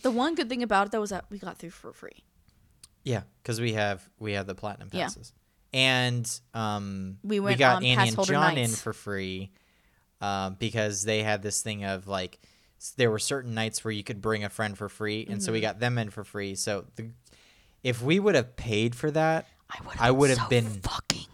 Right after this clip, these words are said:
Speaker 1: pissed.
Speaker 2: pissed because it was just not
Speaker 1: The production value
Speaker 2: it just,
Speaker 1: was not
Speaker 2: it just
Speaker 1: there.
Speaker 2: wasn't there. I was expecting, like, Hallow Scream at, uh, Busch Gardens, and I didn't. I mean, Hallow Scream in, in Tampa,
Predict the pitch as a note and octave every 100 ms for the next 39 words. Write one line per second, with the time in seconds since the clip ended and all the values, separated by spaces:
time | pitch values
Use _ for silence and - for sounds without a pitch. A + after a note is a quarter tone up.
0 | - - - B2 F#2 - - - - _
1 | _ _ _ _ - B2 B2 C3 B2 A#2+
2 | C3+ A#2+ A#2+ B2 A#2 G2+ G2 _ _ _
3 | _ _ _ - A#3 A#3+ A3 G#3+ F3+ D#3+
4 | C3+ A#2 F#3+ G#3 F#3 E3 B2 A#2+ A2+ A2+
5 | G#2 F#2+ F2+ E2+ - - _ _ - A2+
6 | C#3 E3 E3 D3+ - C#3+ - C3 A#2+ A2+
7 | - - A#2+ A2 - _ _ _ C3 B2
8 | A#2+ A2 - A2+ G#2+ G2 G2+ _ _ _
9 | _ _ _ F#2+ F#2 F2 F#2 G#2 G#2 -
10 | G2 F#2 F2 F2 - G2+ F#2 F2+ F2+ F2
11 | - G#2 F#2+ F2 - - G#2+ G#2 - _
12 | - B2 A#2+ - A#2 G#2+ F#2+ F#2+ A2 F#2+
13 | - A#2+ G#2+ - -